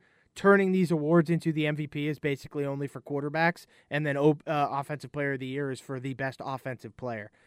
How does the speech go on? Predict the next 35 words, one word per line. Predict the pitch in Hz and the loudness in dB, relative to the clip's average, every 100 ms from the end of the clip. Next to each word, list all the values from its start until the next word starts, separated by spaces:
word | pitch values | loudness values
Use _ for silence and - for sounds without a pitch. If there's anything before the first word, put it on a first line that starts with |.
| _ - | _ -6
And | 135 127 | -4 -4
I | 117 139 139 | -4 -2 -2
think | 147 143 | -4 -4
Tyreek | 151 143 143 - | -2 0 0 -2
Hill | 139 | -4
and | 123 | -4
Justin | 131 127 127 | -6 -8 -8
Jefferson | 127 127 123 123 | -8 -8 -8 -12
both | 110 123 120 - _ _ | -8 -6 -6 -10 _ _
have | 131 | -8
a | |
really | 131 135 127 | -4 -2 -4
strong | - 123 | -6 -6
case | 117 120 117 | -6 -8 -8
for | 135 | -8
that | 117 107 | -8 -6
as, | 120 123 | -8 -6
as | 139 135 | -4 -4
of | 117 | -6
right | 120 117 | -8 -8
now. | 123 123 | -8 -8
And | 127 | -4
I | 147 | 0
don't | 165 | 0
necessarily | 156 - 135 151 143 135 | -2 -8 -6 -4 -4 -6
see | - 139 | -6 -6
their | 131 | -4
play, | 123 - 139 131 120 - _ _ _ | -8 -8 -6 -6 -8 -10 _ _ _
uh, | - 131 123 | -4 -4 -2
diminishing | 151 143 151 139 - 117 | -2 0 -2 -2 -8 -12
here | 113 120 | -10 -10
just | 117 117 _ _ 196 | -10 -12 _ _ -12
down | 123 113 | -10 -10
the | 101 | -12
stretch. | - 98 - | -14 -16 -16